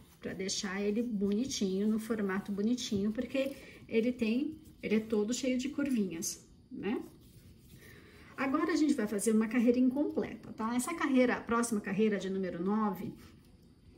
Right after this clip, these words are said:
você vai trazer o fio que tá aqui, no meu caso, tá na frente do corpinho,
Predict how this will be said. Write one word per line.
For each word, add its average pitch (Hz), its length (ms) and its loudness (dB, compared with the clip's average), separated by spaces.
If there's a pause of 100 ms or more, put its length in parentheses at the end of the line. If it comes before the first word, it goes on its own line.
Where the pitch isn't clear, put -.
você 220 240 2
vai 233 160 4
trazer 254 520 -2 (120)
o 240 80 2
fio 285 400 -2
que 294 80 -6
tá 247 120 0
aqui, 247 300 0
no 180 140 0
meu 233 140 2
caso, 185 300 -2
tá 202 140 -2
na 233 140 2
frente 226 360 0
do 202 80 0
corpinho, 208 600 0